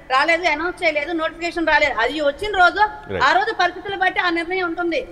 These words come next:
Speaker 2: Right.
Speaker 1: ప్రస్తుతానికి జనసేన ప్రభుత్వం రావాలి అని చెప్పని పవన్ కళ్యాణ్ గారు మీరు అవకాశం ఇవ్వాలి ప్రజలకి, మా, మేము ఏం చేస్తామో, జనసేన ప్రభుత్వం వస్తే ఏం చేస్తామని చెప్పని ఒక నమ్మకం కలిగిస్తుంది. అలాగే ప్రజల్ని మోటివేట్ చేస్తుంది.
Speaker 2: Right.
Speaker 1: ఎవరు ఉండాలి, ఎవరు పోవాలి అనేది కూడా, ఆ, జనసేన చెప్తుంది.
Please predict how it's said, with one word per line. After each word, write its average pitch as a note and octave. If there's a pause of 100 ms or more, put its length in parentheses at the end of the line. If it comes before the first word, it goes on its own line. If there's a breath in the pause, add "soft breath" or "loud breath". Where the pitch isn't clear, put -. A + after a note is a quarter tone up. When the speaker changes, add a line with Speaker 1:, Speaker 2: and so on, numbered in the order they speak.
Speaker 2:
Right. -
Speaker 1:
ప్రస్తుతానికి G4
జనసేన F4
ప్రభుత్వం F#4
రావాలి F4
అని F4+
చెప్పని F#4+
పవన్ E4+
కళ్యాణ్ F4
గారు F4
మీరు D4+
అవకాశం F4
ఇవ్వాలి E4 (260)
ప్రజలకి, G4+
మా, E4
మేము F4
ఏం G4
చేస్తామో, F#4
జనసేన E4+
ప్రభుత్వం F4
వస్తే F4
ఏం E4+
చేస్తామని E4+
చెప్పని D#4
ఒక D4+ (360)
నమ్మకం G4
కలిగిస్తుంది. F#4
అలాగే F4+
ప్రజల్ని F#4+
మోటివేట్ F4+
చేస్తుంది. E4
Speaker 2:
Right. -
Speaker 1:
ఎవరు F4
ఉండాలి, G4+
ఎవరు F4+
పోవాలి F4+
అనేది F4
కూడా, F#4 (420)
ఆ, C#4
జనసేన E4
చెప్తుంది. F#4